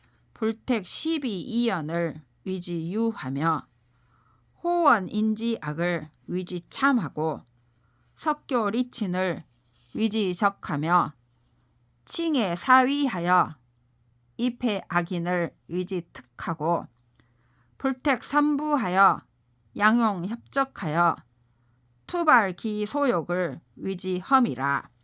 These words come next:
차 팔자자는 외이 란인하고 내이 상신하니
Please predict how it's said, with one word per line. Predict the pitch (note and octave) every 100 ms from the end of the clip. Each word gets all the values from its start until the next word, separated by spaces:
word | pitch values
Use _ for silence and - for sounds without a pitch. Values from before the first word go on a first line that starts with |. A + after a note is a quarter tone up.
| _ _ _ _ _ _ _ _ _ -
차 | C#4+ B3+ A3+
팔자자는 | - C#4+ - E4 D4+ A3 E3+ G3+ - - _ _
외이 | G3 A3 B3 F3 G#2
란인하고 | E3 E3+ G3+ B3 C4+ D#3 - E3 D#3 - _ _ _ _ -
내이 | G3+ A#3 C4 F3+ B2+
상신하니 | A3+ B3+ C4 D4 B3 D3+ D3+ G3 F#3+